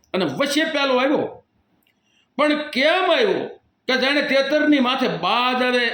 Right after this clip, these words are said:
એમ આવ્યો. અને આવ્યો, એને હાથમાં હથિયાર નથી, મર્દ માણસ છે. મર્દાનગી કોઈ જ્ઞાતિ જાતિ ઉપર નથી હોતી.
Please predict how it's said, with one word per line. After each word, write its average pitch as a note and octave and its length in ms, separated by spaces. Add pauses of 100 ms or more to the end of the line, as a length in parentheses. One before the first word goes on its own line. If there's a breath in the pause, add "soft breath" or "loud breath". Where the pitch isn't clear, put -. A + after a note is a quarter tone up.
(400)
એમ A#3+ 240
આવ્યો. G3+ 560 (220 loud breath)
અને A#3+ 100
આવ્યો, C#4+ 440
એને D4+ 240
હાથમાં G#3+ 600
હથિયાર D#4 500
નથી, G#3 500 (120)
મર્દ C4+ 340
માણસ C4 440
છે. - 340 (1120 loud breath)
મર્દાનગી C#4 560
કોઈ D#4 220
જ્ઞાતિ B3+ 420
જાતિ C#4+ 300
ઉપર C#4+ 220
નથી C#4+ 200
હોતી. B2+ 280